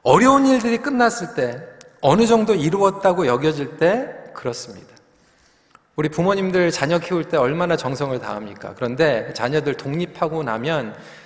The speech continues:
그때가 시작이에요. 오늘도 결혼하는 커플 만나서 얘기를 했는데 결혼하는 것보다 더 중요한 게 결혼을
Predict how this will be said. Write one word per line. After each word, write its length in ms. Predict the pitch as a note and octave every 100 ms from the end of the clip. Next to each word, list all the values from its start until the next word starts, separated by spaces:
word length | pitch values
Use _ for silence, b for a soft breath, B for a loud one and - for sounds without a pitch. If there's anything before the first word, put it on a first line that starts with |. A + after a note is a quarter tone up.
| B -
그때가 400 | C#3 F3 D#3+ D3
시작이에요. 580 | - F#3 E3 B2+ A2 A#2+ - - b b b b - -
오늘도 220 | D3 D3+
결혼하는 460 | C#3 C3+ E3 E3 E3
커플 280 | D#3 D#3+ C#3+
만나서 560 | A2+ C3 C3+ C3+ C3
얘기를 320 | B2 B2 C#3
했는데 520 | D3 C#3 B2 C#3+ A#2+ -
결혼하는 560 | - C3+ F#3+ G3 G3 G3
것보다 320 | F3 E3+ E3
더 120 | C#3+
중요한 460 | - D3 D3 C#3 C#3+
게 240 | F3 A3 B B -
결혼을 680 | - A#2+ C#3+ D#3 A3+ C4+